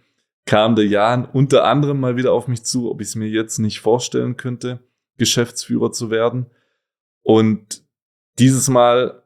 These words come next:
habe ich, anders als die vorherigen Male, als sie mich gefragt haben, dann zugesagt aus unterschiedlichsten Gründen und war dann ab Juni zweitausenddreizehn Geschäftsführer des Jahn.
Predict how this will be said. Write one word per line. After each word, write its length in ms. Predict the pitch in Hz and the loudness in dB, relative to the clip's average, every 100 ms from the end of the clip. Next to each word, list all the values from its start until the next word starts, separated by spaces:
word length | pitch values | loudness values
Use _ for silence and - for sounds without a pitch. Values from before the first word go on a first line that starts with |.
| _ | _
habe 240 | 113 110 107 | -2 0 -2
ich, 240 | 104 - | -6 0
anders 260 | 110 123 113 | 2 2 0
als 300 | - 104 - | -4 -4 -10
die 100 | 101 | -14
vorherigen 580 | - 107 117 135 127 123 | -6 -2 0 0 -4 -4
Male, 300 | 117 120 104 | -2 0 -2
als 160 | - | -2
sie 60 | 120 | -6
mich 160 | 113 | -8
gefragt 500 | - 113 110 110 110 | -12 -6 -2 -2 -4
haben, 380 | 113 110 110 98 | -6 -6 -6 -8
dann 440 | - - 107 110 - _ _ _ _ _ _ | 0 2 2 -4 -10 _ _ _ _ _ _
zugesagt 800 | - 135 143 131 120 123 127 - 104 | -2 0 2 2 4 4 2 -6 -10
aus 140 | 104 | -8
unterschiedlichsten 720 | - 110 110 107 95 - 104 | -8 -8 -10 -12 -14 -10 -10
Gründen 460 | 98 117 131 139 - _ _ _ _ _ _ | -4 -2 -2 -4 -12 _ _ _ _ _ _
und 480 | 107 107 107 - - | 2 2 -2 -10 -12
war 280 | 92 95 101 | 0 2 2
dann 180 | 104 | -2
ab 220 | 101 101 101 | -6 -10 -12
Juni 360 | 104 113 107 | -8 -8 -8
zweitausenddreizehn 1300 | - 104 101 104 101 98 - 87 92 - 101 101 104 - | -8 -4 -4 -6 -10 -10 -6 -4 -4 -6 -10 -10 -12 -14
Geschäftsführer 560 | 98 113 107 - 92 | -12 -12 -14 -10 -10
des 180 | 92 - | -10 -14
Jahn. 300 | 104 95 | -14 -14